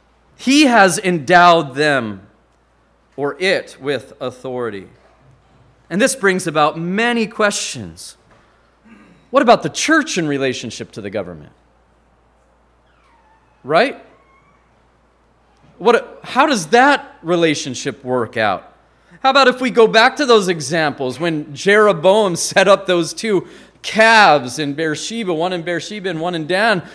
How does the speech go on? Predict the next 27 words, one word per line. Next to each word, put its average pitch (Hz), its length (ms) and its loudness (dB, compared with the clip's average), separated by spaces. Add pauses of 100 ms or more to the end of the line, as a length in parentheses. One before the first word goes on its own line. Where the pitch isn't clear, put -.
(300)
and, 196 240 0
and 202 180 -2
he 196 80 -2
tells 226 360 6
to 220 80 0
the 185 100 0
people 196 320 -2
of 175 80 -2
Israel, 190 380 4
"Okay, 202 240 0
we're, 208 540 4
we're 233 220 6
worshiping 175 520 4
Yahweh 147 580 2
this 180 420 2
way 120 200 -2
now." 107 280 -6
He 120 80 -8
sets 175 300 -4
up 175 140 -4
the 139 140 0
high 143 220 0
places. 214 760 -4 (720)
We 185 140 -6
gonna 180 220 0
obey 143 300 2
Jeroboam? 120 760 -2